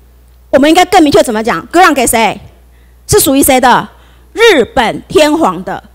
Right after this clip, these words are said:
而不是说就是给日本。”哦，这样子他们比较能够理解。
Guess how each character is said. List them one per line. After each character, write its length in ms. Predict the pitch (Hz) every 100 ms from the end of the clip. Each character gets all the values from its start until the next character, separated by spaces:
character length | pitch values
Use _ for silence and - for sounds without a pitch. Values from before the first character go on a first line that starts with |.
| _ _
而 180 | 302 320
不 180 | 339 302
是 160 | 330 302
说 180 | 285
就 100 | 277 269
是 120 | 269
给 260 | 247 170 -
日 200 | 226 294
本。” 200 | - 165 - _ _ _ _ _
哦， 100 | -
这 120 | - 453
样 80 |
子 100 | 415
他 80 | 403
们 160 | 349 269 151
比 80 | -
较 100 | 294
能 100 | 240
够 160 | 233 247
理 160 | 202 196
解。 260 | - 160